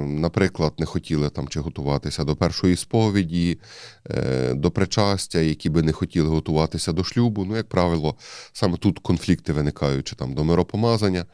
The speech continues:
починають десь щось там трошки читали, буцім Святе Письмо, і починають казати, що що ви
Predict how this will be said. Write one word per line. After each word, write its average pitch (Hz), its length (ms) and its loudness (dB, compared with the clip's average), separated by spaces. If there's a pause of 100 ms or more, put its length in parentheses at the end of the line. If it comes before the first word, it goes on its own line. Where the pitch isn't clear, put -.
(520)
починають 131 540 4
десь 151 180 2
щось - 240 2
там 120 180 4
трошки 113 340 2
читали, 87 440 4
буцім 78 380 -2
Святе 85 280 -4
Письмо, 120 360 -2
і 104 60 -2
починають 85 500 -2
казати, 80 360 0
що 71 160 -4
що 139 300 0
ви 117 180 0